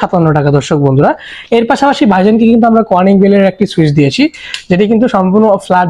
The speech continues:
বডির ভিতরে, এটাতে কিন্তু রেডিয়াম সিস্টেমটি করা হয়েছে। এই কর্নিং বেলের সুইচটি কিন্তু ভাইজানের কাছ থেকে আমরা রেখেছি চারশত আশি টাকা। দর্শক বন্ধুরা, এবং দর্শক বন্ধুরা, এর পাশাপাশি ভাইজানকে আমরা দিয়েছি টিভি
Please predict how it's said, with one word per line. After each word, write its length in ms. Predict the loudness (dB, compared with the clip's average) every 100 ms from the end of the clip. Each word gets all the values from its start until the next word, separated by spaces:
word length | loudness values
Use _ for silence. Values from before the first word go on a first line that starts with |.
| 0
বডির 240 | 0 0
ভিতরে, 200 | 0 0 0
এটাতে 180 | 2 0
কিন্তু 140 | 0 0 0
রেডিয়াম 260 | 0 -2 -4
সিস্টেমটি 360 | -4 -2 0 0
করা 140 | 0 0
হয়েছে। 200 | 0 -2 -4 -6 -20 -6 -2
এই 60 | 0
কর্নিং 200 | 0 2 2
বেলের 180 | 2 0
সুইচটি 220 | -2 0
কিন্তু 140 | 0 2 0
ভাইজানের 320 | 0 0 0
কাছ 100 | -2
থেকে 120 | -2 0
আমরা 120 | 2 0
রেখেছি 260 | 0 -2 -2 -6 -10 -20 -2
চারশত 360 | -2 0 -2 0 0
আশি 140 | 0 0
টাকা। 140 | 0 0
দর্শক 180 | 0 0 0
বন্ধুরা, 240 | 2 0 -2 -10 -18 -2 0
এবং 100 | 2 0
দর্শক 180 | 0 0
বন্ধুরা, 220 | 2 2 2
এর 80 | 0 -2
পাশাপাশি 320 | -2 -2 0 0
ভাইজানকে 280 | 0 0 2
আমরা 120 | 2
দিয়েছি 200 | 0 0 -2
টিভি 200 | 0 0